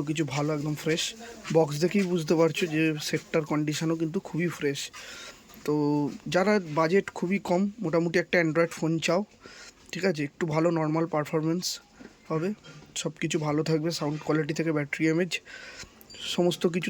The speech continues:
থাকবে, এরকম কিন্তু কম্প্যাক্ট একটা হ্যান্ডসেট পাবে যাদের বাজেট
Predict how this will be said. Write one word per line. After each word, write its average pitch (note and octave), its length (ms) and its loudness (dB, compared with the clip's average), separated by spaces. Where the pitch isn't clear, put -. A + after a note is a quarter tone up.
থাকবে, D#3 240 2
এরকম D#3+ 240 2
কিন্তু E3 220 0
কম্প্যাক্ট D3+ 380 0
একটা - 160 0
হ্যান্ডসেট E3 400 2
পাবে E3+ 240 6
যাদের E3+ 260 4
বাজেট D#3+ 220 2